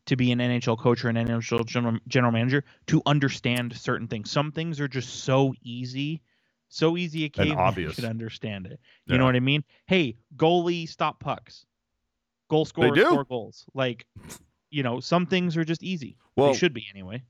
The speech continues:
Speaker 2: we got a guy in the chat. Um,
Speaker 1: Say it.
Speaker 2: I'm not, dude, I ain't even trying to fuck with that handle. I'm just gonna say Kenga. But Labanc often looks defeated by his second shift most nights. Dude, I will say, I, I was, I was irritated enough earlier tonight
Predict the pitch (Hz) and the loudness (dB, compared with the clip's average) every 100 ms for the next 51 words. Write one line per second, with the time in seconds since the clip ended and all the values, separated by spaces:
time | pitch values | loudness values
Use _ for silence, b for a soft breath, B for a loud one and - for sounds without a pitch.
0 | _ 131 131 147 127 127 135 117 95 - | _ 0 4 4 4 4 4 2 -2 0
1 | 120 107 101 _ _ _ 110 104 104 95 | 2 2 0 _ _ _ 2 4 4 2
2 | 92 202 156 - 117 165 170 139 131 147 | -4 -8 -10 2 2 4 4 4 4 4
3 | 131 139 151 147 143 135 120 143 127 - | 6 4 4 2 2 2 2 2 0 0
4 | 143 - 135 139 123 135 135 143 139 117 | 0 0 -2 2 2 2 2 2 2 2
5 | 113 120 104 107 - 135 151 175 - _ | 0 -2 -2 -2 -2 -2 0 0 -2 _
6 | _ _ _ _ 113 110 120 117 98 131 | _ _ _ _ 0 2 2 2 2 2
7 | 165 - - 120 131 - 139 120 120 - | 0 -6 0 4 4 2 0 2 0 -2
8 | 113 - 127 117 104 104 101 104 117 107 | -4 0 2 2 2 2 2 0 -2 -2
9 | 101 - 117 - 107 101 107 98 - b | -4 -2 -2 0 -2 -2 0 -2 -2 b
10 | b b 127 107 110 147 151 127 - 135 | b b 2 4 4 4 4 2 4 4
11 | 113 90 110 110 104 139 160 - - 120 | 4 2 2 2 2 2 2 0 0 2
12 | 143 151 143 113 - 160 208 196 196 185 | 2 2 2 0 0 2 4 4 4 4
13 | 170 151 139 135 - - - 135 131 123 | 4 0 2 2 0 -6 0 2 2 2
14 | 113 - 110 104 98 | 0 0 0 0 -2